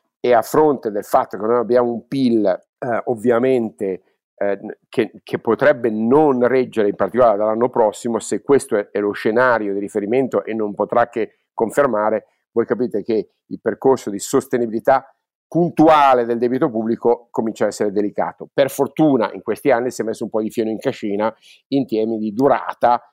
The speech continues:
e poi, parliamoci chiaro, è cambiato radicalmente il ruolo della B C E, che smetterà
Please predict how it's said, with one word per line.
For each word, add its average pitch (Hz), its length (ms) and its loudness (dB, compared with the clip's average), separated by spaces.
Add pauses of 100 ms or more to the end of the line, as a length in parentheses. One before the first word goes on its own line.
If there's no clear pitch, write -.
(180)
e 123 160 -4
poi, 110 240 -2
parliamoci 113 500 -2
chiaro, 107 340 0
è 110 120 -2
cambiato 110 400 -2
radicalmente 107 580 -4
il 101 60 0
ruolo 98 160 -4
della 90 140 -4
B 85 80 -18
C - 140 -20
E, 78 200 -12 (260)
che 117 180 2
smetterà 113 640 0